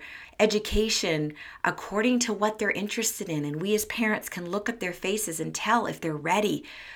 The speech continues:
to learn something or not. And we can put it on the back burner and do it later if it's not actually gonna be a good fit for our kids. At the end of the day, no one loves your kid more than you do.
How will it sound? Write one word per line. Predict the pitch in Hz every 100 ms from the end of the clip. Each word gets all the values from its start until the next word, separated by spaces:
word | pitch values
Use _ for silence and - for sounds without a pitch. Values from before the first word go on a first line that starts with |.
| - -
to | 214
learn | 214 233 240
something | 240 190 175 165
or | 151
not. | 156 -
And | 185 208
we |
can | 208 202
put | - 311
it | 285
on | 269
the | 254
back | 247 247 240
burner | 247 262 240 196 190 - -
and | - 220
do | 233
it | 226 -
later | 190 240 233 - - - -
if | - 226
it's | 208 202
not | 220 214 208 202
actually | 196 202 226
gonna | 214 202 202
be | 190 190
a |
good | 185 165 170 165
fit | - 247 254 - - -
for | - 180 185 -
our | 208
kids. | 220 - 294 311 175 - - _ _ _ _ - - _ _ _ - - - - - -
At | - -
the | -
end | 226 262
of | 285 262
the | 226
day, | 226 240 254 - - - - - _ _ _ _ _ _ _ _ _ _
no | 202 233 277
one | 285 294
loves | 262 240 262 -
your | 220
kid | 214 247 240 196
more | 202 214
than | 208 196
you | 214
do. | - -